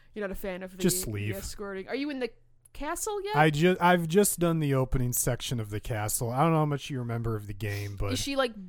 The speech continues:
Speaker 1: like, tied to the wall? Are you trying to get her off the wall?
Speaker 2: No, there's no tied to the wall yet. Sh-
Speaker 1: Okay.
Speaker 2: I just did the part where you're, like, first enter,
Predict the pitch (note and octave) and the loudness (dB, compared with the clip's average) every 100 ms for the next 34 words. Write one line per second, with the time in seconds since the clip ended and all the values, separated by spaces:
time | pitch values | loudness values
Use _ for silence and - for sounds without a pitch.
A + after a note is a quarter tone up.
0 | - _ _ _ - G#3+ - F#3 - - | -18 _ _ _ -6 -6 -6 -20 -10 -2
1 | A#3+ A3 A3 G3 F#3 F#3+ F#3+ F#3+ - _ | -2 -2 -4 -4 -2 -2 -2 -6 -12 _
2 | - F#3+ F#3 G3 F#3+ F#3+ F3+ F3+ F#3 E3 | -16 -14 -10 -10 -8 -6 -6 -6 -10 -10
3 | D#3 E3 _ - _ _ _ _ C#3 D3+ | -10 -12 _ -20 _ _ _ _ 2 6
4 | D3+ D3+ D3 D#3+ F3+ G#3+ - E3 D3 C#3 | 8 10 8 6 6 2 4 6 6 6
5 | B2+ A2+ A2 A2+ A2+ A2 G2+ G2 G2 G2+ | 4 4 4 4 4 0 -2 -2 -2 -2
6 | - - F3 C#3+ F3+ G3+ F#3+ - F#3 E3 | -4 -6 -2 4 6 6 2 2 0 0
7 | D3+ - D3+ C#3+ C#3+ C3+ C3+ C3 B2+ C3 | 0 2 4 4 2 0 0 2 2 2
8 | C3 B2+ - E3 D3+ - C#3+ C3+ D3+ C#3+ | 4 2 2 2 2 2 0 2 4 6
9 | C#3 C#3 | 8 6